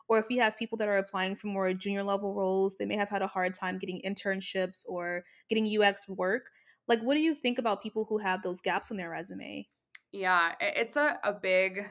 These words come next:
Speaker 2: hot topic in the recruiting world, <laughs> um, about the concept of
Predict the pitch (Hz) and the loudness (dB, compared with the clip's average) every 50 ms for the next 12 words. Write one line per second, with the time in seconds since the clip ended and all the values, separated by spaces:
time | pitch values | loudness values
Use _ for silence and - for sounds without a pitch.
0 | - _ - - 214 - 180 - - 196 160 160 156 - 170 170 - 180 175 165 | -14 _ -10 -2 0 0 0 0 0 0 0 0 2 0 -2 0 0 -4 -6 -6
1 | 165 160 170 175 - - 165 160 165 170 185 190 208 214 233 302 302 302 - - | -6 -6 -8 -8 -8 -6 -6 -4 -4 -4 -2 0 0 4 4 4 2 2 -2 4
2 | - 381 381 381 - - 339 339 - - - - - - - - - 214 208 196 | 6 6 6 6 4 4 4 4 2 -14 -16 -14 -14 -16 -12 -2 2 4 4 6
3 | 190 185 180 180 175 165 - 180 185 180 180 190 185 185 - 175 160 170 - 190 | 6 4 2 0 -2 -6 -4 2 4 4 4 4 -2 -4 -2 -2 -2 -2 0 -2
4 | 170 160 - - - 165 160 156 156 - | -2 -2 -2 -4 -2 0 0 -2 -2 -6